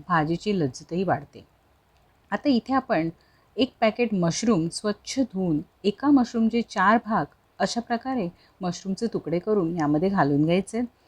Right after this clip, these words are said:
आता पूर्ण मशरूम आपण मसाल्यामध्ये पूर्ण कोट होतील अशा रीतीने ढवळून घ्यायचे. सर्व मशरूम आपले व्यवस्थित ढवळून झाले आणि सर्व बाजूने त्याला मसाला लागला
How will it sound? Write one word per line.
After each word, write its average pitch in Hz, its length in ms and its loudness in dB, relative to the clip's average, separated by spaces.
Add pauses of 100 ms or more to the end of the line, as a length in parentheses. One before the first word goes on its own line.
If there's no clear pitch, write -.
(240)
आता 208 180 -4 (180)
पूर्ण 285 420 8
मशरूम 214 440 2
आपण 160 360 -2 (380)
मसाल्यामध्ये 196 720 0 (140)
पूर्ण 226 240 2
कोट 220 340 0
होतील 160 260 0 (120)
अशा 226 240 -4
रीतीने 214 340 -2
ढवळून 180 480 4
घ्यायचे. 165 420 2 (500)
सर्व 208 380 0
मशरूम 190 440 0
आपले 175 260 -2
व्यवस्थित 165 560 2
ढवळून 226 320 6
झाले 208 360 4 (500)
आणि 202 240 2 (140)
सर्व 208 320 2
बाजूने 220 420 4
त्याला 277 200 6
मसाला 180 380 2
लागला 180 360 0